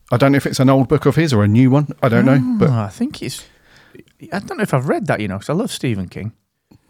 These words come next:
Speaker 1: Yeah, same. Yeah, last year I read, um, Salem's Lot. Week, uh, the year before, I read It. Although I've read that before, you have to take a long run up with that one.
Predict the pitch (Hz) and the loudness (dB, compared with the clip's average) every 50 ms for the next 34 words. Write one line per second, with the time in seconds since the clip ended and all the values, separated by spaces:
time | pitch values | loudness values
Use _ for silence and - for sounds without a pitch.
0 | - - 151 139 101 - - 151 120 92 - - _ _ _ _ _ _ _ _ | -8 -4 -2 -2 -2 -2 -2 -2 -2 -2 -4 -6 _ _ _ _ _ _ _ _
1 | _ _ 127 113 95 101 120 139 151 143 - - 123 113 104 98 98 95 104 98 | _ _ -2 0 0 0 2 0 0 -2 -2 -2 -2 0 0 0 0 0 0 -2
2 | 95 - - - - _ _ _ _ _ _ - 101 101 101 101 101 101 104 101 | -2 -4 -8 -14 -20 _ _ _ _ _ _ -10 -8 -8 -6 -6 -6 -8 -8 -8
3 | - 98 95 - _ _ _ _ _ _ _ _ _ - - 120 107 95 95 95 | -8 -10 -12 -16 _ _ _ _ _ _ _ _ _ -6 -4 -2 0 0 0 -2
4 | 92 - 101 95 87 - _ - - - - _ _ _ _ _ _ _ _ _ | -4 -4 -6 -8 -8 -8 _ -18 -20 -20 -20 _ _ _ _ _ _ _ _ _
5 | _ _ _ _ _ _ _ _ - 104 107 107 - - 120 104 101 95 107 101 | _ _ _ _ _ _ _ _ -2 -2 -2 -2 -2 -2 -2 0 0 0 0 0
6 | 104 98 87 - - - - 104 92 90 90 85 - _ _ _ _ _ _ _ | 0 0 -2 -4 -8 -6 -4 -4 -2 -2 -4 -6 -8 _ _ _ _ _ _ _
7 | _ _ _ _ 110 107 92 101 98 - - - - 107 107 - _ - - - | _ _ _ _ -6 -4 -2 -2 -4 -4 -6 -8 -8 -8 -8 -8 _ -14 -14 -14
8 | - _ _ _ _ _ _ _ _ _ _ _ - 104 95 98 90 92 101 90 | -14 _ _ _ _ _ _ _ _ _ _ _ -4 -2 0 0 0 0 0 0
9 | 92 101 - - 98 - - 104 95 95 - - 101 90 104 101 95 101 95 90 | 0 -4 -4 -6 -6 -4 -2 -2 -2 -2 -2 -2 -2 -2 0 0 0 0 0 0
10 | 98 95 92 95 - 104 98 92 - - 92 90 78 | -2 -2 -2 -4 -6 -8 -10 -10 -10 -10 -12 -14 -14